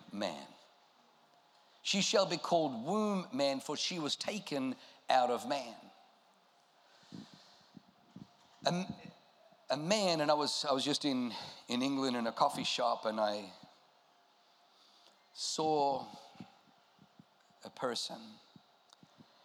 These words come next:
and I just thought, "Ah, I don't think that's a biological woman." And they were about maybe five foot, five foot eight. And then the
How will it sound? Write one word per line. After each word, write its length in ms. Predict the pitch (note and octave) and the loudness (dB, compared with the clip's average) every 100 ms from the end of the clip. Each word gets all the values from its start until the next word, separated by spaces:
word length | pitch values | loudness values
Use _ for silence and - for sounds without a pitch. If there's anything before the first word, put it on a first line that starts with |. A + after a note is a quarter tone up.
| _ _ _ | _ _ _
and 480 | A#2 B2 B2 B2 A2+ - - - - - - - _ _ _ _ | 4 4 4 0 -4 -6 -6 -10 -20 -20 -20 -20 _ _ _ _
I 80 | A2+ | -8
just 260 | A#2 B2+ - | -6 -6 -2
thought, 180 | B2 - | -2 -2
"Ah, 420 | C3+ C#3 B2+ A2+ - | -4 -2 -2 -4 -6
I 100 | B2 | -4
don't 260 | C3 C3+ A#2+ | -2 -2 -2
think 240 | - A#2 | -4 -4
that's 640 | A2+ A2+ - - - - - - - - - - - - - | -2 -2 -2 -4 -4 -4 -8 -18 -20 -18 -18 -20 -20 -18 -12
a 80 | |
biological 680 | G2+ A2+ A2 G2+ F#2+ F#2+ G#2+ | 0 2 2 0 -4 -6 -6
woman." 380 | G2+ A#2 A2+ G2 - - - - - - - _ _ _ _ - - - | -4 -6 -8 -12 -18 -20 -20 -20 -20 -20 -20 _ _ _ _ -20 -20 -4
And 100 | G#2+ | 2
they 40 | |
were 60 | A#2+ | 2
about 220 | B2 C3 | 2 0
maybe 240 | A#2+ G#2+ G2 - | -2 -4 -4 0
five 240 | A2+ A2+ | 0 0
foot, 260 | - G#2+ G2 - - - | -4 -10 -10 -16 -20 -8
five 160 | - A2+ | -6 -6
foot 160 | G#2 - | -8 -8
eight. 300 | G2+ G2 - - G2+ - _ _ - | -8 -10 -16 -20 -20 -20 _ _ -14
And 100 | A2 | -6
then 120 | A2+ | -4
the 80 | A#2+ | -4